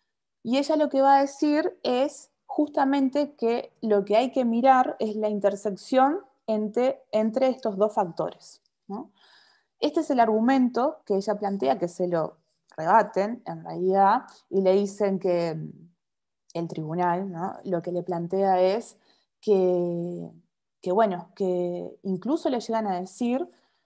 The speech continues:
que si se tomaba en cuenta las, los dos factores, estas mujeres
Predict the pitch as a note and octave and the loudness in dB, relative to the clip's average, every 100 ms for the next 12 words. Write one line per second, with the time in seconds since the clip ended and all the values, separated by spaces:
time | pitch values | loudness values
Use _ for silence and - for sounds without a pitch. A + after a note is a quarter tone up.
0 | _ _ _ _ _ _ - A3 G#3+ A3+ | _ _ _ _ _ _ 0 2 2 -2
1 | G#3 - - G#3 G3 A#3 E4 F4+ B3 A#3+ | -4 -6 -2 0 2 4 4 4 2 2
2 | A#3 G#3+ G3 G3+ D#4+ - _ _ _ _ | 2 2 2 2 2 -2 _ _ _ _
3 | _ - F#3+ F3 E3 F3 - - _ - | _ -4 0 0 -2 -6 -18 -20 _ -4
4 | F3+ F3 C4 D#4 B3 F3 F#3+ F#3 F3 D4+ | -4 4 4 4 0 0 0 0 0 -4
5 | - - _ _ _ _ _ _ _ C#4 | -10 -20 _ _ _ _ _ _ _ 0
6 | C4+ D4+ B3+ B3 C#4 B3+ C4 - | 2 0 0 2 2 4 2 -2